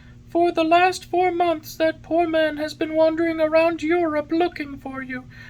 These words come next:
Not having found you yet, he made up his mind to look for you in the New World, far across the ocean. How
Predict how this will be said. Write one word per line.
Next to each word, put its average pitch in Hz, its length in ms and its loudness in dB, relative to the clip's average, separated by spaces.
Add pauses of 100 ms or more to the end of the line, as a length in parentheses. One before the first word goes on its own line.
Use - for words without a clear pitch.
(200)
Not 330 220 2
having 285 320 -4
found 269 380 -6
you 254 100 -8
yet, 320 400 -2 (380)
he 294 80 -8
made 339 280 2
up 359 140 2
his 359 160 -6
mind 320 380 -2
to 320 80 -6
look 339 360 -2
for 330 300 -2
you 320 280 -2
in 311 180 -6
the 330 80 -4
New 330 260 2
World, 277 440 -4
far 320 460 2
across 311 480 -2
the 330 200 -2
ocean. 247 540 -8 (300)
How 302 480 -6